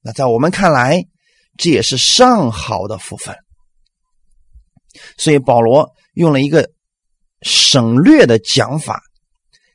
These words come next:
强有力的表达了他只有一个目标，那就是把他全部的力量、全部的精力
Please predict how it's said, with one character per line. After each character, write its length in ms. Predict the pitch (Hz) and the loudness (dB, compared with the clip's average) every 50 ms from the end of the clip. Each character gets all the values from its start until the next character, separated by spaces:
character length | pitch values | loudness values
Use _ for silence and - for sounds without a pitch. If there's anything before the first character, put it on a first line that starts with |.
| _ _ _ | _ _ _
强 640 | - - - - - - - 117 110 170 233 262 | -4 -2 0 0 0 0 -2 -2 -2 0 2 4
有 180 | 262 185 120 113 | 4 4 4 4
力 240 | 131 190 262 240 156 | 4 4 4 2 2
的 300 | 110 123 107 - - _ _ _ _ _ _ _ _ | 2 0 0 0 -2 _ _ _ _ _ _ _ _
表 260 | - 127 110 98 101 | -4 -2 -2 -2 -2
达 200 | 107 - - 131 | -4 -2 -2 -2
了 180 | 156 151 - _ _ _ _ | -2 -4 -8 _ _ _ _
他 140 | - 127 120 | -14 -14 -12
只 280 | - - - 117 123 165 | -8 -6 -2 0 0 2
有 180 | 202 170 117 | 4 4 2
一 140 | 107 101 117 | 2 0 -2
个 160 | 151 - 143 | -2 0 -2
目 160 | 117 120 120 98 | -2 -2 -6 -6
标， 320 | - - - 95 95 _ _ _ _ _ _ _ - - _ | -8 -8 -8 -8 -12 _ _ _ _ _ _ _ -20 -20 _
那 140 | - 139 131 | -6 -6 -4
就 140 | 120 139 | -4 -4
是 120 | 127 120 127 | -4 -4 -6
把 160 | 101 - 98 | -8 -8 -12
他 120 | - 120 | -12 -12
全 600 | 127 - - - - - - 123 117 131 190 196 | -6 -2 -2 -2 -2 0 2 2 2 4 2 0
部 140 | 185 208 214 | 2 2 2
的 80 | 156 135 | 4 4
力 240 | 139 180 220 185 135 | 2 2 2 2 4
量、 300 | 143 151 127 110 - - _ _ _ _ _ _ _ _ _ _ _ | 4 4 4 2 -2 -8 _ _ _ _ _ _ _ _ _ _ _
全 560 | - - - - - 139 131 143 185 208 208 | -2 -2 0 2 2 2 4 4 2 0 -2
部 180 | 190 214 196 156 | -2 -2 -2 2
的 140 | 120 113 | 2 0
精 420 | 113 _ _ - - 202 233 220 226 | 0 _ _ -4 0 0 2 2 2
力 300 | 240 226 156 104 78 | 2 2 0 -2 -4